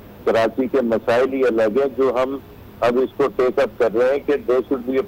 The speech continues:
proper division of resources for Karachi, क्योंकि हम सारे सूबों के लोगों को पनाह देते हैं, उनको जगह देते हैं, उनके,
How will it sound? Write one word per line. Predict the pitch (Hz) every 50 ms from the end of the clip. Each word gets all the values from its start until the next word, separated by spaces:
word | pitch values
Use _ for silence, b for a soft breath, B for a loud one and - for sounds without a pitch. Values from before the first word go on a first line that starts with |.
| - 117
proper | 120 120 - - 139 135
division | 120 113 120 113 117 120 110 107 135 131
of | 127 127 123 113
resources | - 120 117 127 120 - 139 127 120 120 - 131 135 135 - - - - - - - - -
for | 117 110 - -
Karachi, | 117 110 113 113 107 - 147 147
क्योंकि | 135 - 139 139 135 - 143
हम | 139 143 139
सारे | - - 135 131 143 156 151
सूबों | - - 143 139 127 135 139 131
के | - - 135 123
लोगों | 113 120 123 120 120 127 123
को | 98 120 131 127 120 113 - - - - - - - - - -
पनाह | - 110 113 123 127 131
देते | 127 117 135 127 107 - 135
हैं, | 131 127 127 131 135 135
उनको | 135 127 127 120 - 127 117
जगह | 98 117 110 107 131 131 127
देते | 123 117 123 120 104 - 123
हैं, | 120 120 123 131 131
उनके, | 135 127 123 113 - 127 127 123 117